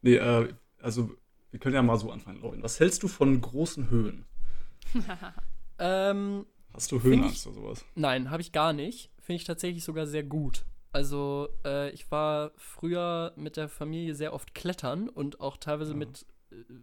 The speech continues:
Speaker 3: mehreren hundert Meter so Steilhang unter mir. Äh, und ich hab das immer gemocht und hab da irgendwie keine Angst vor gehabt. Also, da
Speaker 1: Okay.
Speaker 3: bin ich erstmal dabei.
Speaker 1: Na gut. Okay, dann, äh, was hältst du davon, bei viertausend Meter aus einem Fl-,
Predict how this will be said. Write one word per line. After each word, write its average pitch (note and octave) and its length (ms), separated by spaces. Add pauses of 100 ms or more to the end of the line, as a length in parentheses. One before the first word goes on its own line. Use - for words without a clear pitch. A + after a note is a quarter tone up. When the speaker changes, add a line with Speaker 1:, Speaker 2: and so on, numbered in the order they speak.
Speaker 3:
mehreren D3+ 560
hundert E3+ 340
Meter D3+ 460
so C#3+ 420
Steilhang C3+ 840
unter C#3 300
mir. D#3 340 (180)
Äh, D3 220
und D3+ 180
ich - 80
hab E3 120
das E3 120
immer E3+ 220
gemocht E3 480
und E3 280
hab - 240
da G3 440 (400)
irgendwie F3 560 (120)
keine E3+ 260
Angst - 240
vor - 180
gehabt. - 360
Also, D3+ 260 (140)
da F3+ 80
Speaker 1:
Okay. - 40
Speaker 3:
bin A3 80
ich A3 80
erstmal F3 260
dabei. - 300 (500)
Speaker 1:
Na F#3 80
gut. - 160 (260)
Okay, - 140
dann, A#2 240
äh, A#2 220
was B2 180
hältst C#3+ 260
du D3+ 120
davon, C3 500
bei A#2 180
viertausend C#3+ 500
Meter C#3 220
aus A#2+ 160
einem A#2 240
Fl-, - 240